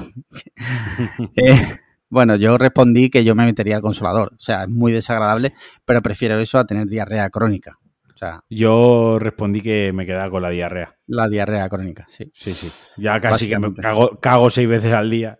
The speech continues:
Speaker 2: Quiero decir,
Speaker 1: Sí.
Speaker 2: tampoco iba a notar
Speaker 1: Hostia,
Speaker 2: un
Speaker 1: vas heavy, ¿eh?
Speaker 2: <laughs> Sí, sí. O sea, tampoco
Speaker 1: Vas
Speaker 2: iba a
Speaker 1: heavy.
Speaker 2: notar un cambio loco en mi día a día.
Speaker 1: Sí.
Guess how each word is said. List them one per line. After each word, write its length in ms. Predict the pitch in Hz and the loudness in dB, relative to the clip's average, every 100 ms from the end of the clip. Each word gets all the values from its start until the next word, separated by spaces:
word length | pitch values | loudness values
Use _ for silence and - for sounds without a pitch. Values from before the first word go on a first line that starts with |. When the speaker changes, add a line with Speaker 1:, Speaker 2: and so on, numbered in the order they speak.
| _ | _
Speaker 2:
Quiero 260 | - 95 98 | -16 -10 -8
decir, 140 | 98 85 | -8 -8
Speaker 1:
Sí. 180 | 107 | -12
Speaker 2:
tampoco 460 | - 92 90 92 92 | -12 -14 -12 -10 -8
iba 160 | 95 92 | -6 -6
a 40 | |
notar 200 | 92 87 | -8 -8
Speaker 1:
Hostia, 200 | 90 113 | -4 -4
Speaker 2:
un 180 | 95 92 _ - - | -4 -8 _ -14 -6
Speaker 1:
vas 220 | 110 - | -4 -6
heavy, 400 | - 135 139 110 | -4 -2 -2 -2
¿eh? 60 | 101 | -4
Speaker 2:
<laughs> 280 | 92 101 - _ _ _ _ | -4 -8 -10 _ _ _ _
Sí, 220 | - - 101 | -12 -8 -6
sí. 200 | 98 85 | -8 -16
O 200 | _ _ | _ _
sea, 300 | _ 90 87 | _ -12 -10
tampoco 280 | 87 87 95 | -10 -6 -4
Speaker 1:
Vas 60 | 92 | -4
Speaker 2:
iba 100 | 98 | -2
a 20 | |
Speaker 1:
heavy. 100 | 92 | -2
Speaker 2:
notar 220 | 92 92 92 | -4 -6 -6
un 120 | 92 | -8
cambio 640 | 95 95 95 90 87 87 | -8 -6 -4 -4 -4 -4
loco 420 | 92 92 - - _ | -4 -6 -8 -18 _
en 120 | 98 92 | -10 -6
mi 120 | 92 | -4
día 140 | 92 | -4
a 20 | |
día. 280 | 87 87 87 _ _ _ _ _ _ _ _ _ _ - | -6 -8 -12 _ _ _ _ _ _ _ _ _ _ -18
Speaker 1:
Sí. 140 | - | -18